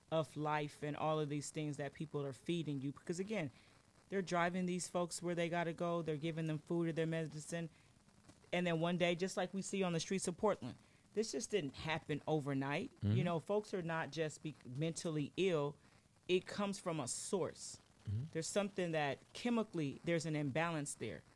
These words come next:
Speaker 1: So when you may be prescribed a medication or a prescription of something that is new on the market, that is F D A somewhat maybe approved, not approved,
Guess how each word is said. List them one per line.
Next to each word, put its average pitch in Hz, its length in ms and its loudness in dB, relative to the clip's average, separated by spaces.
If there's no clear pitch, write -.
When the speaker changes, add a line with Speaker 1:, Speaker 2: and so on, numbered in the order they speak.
Speaker 1:
So - 240 2
when 160 280 4
you 190 180 2
may 175 320 4
be 151 420 -2
prescribed 170 800 2
a 151 80 2
medication 156 960 -2
or 160 300 6
a 147 100 2
prescription 180 720 0
of 151 80 -2
something 170 360 0
that 156 160 2
is 131 180 0
new 185 220 4
on 160 120 2
the 147 100 0
market, 151 540 2
that 156 120 4
is 156 200 0
F 180 220 4
D 170 200 2
A 160 220 6
somewhat 170 540 0
maybe 165 420 4
approved, 180 380 2
not 151 220 6
approved, 190 580 0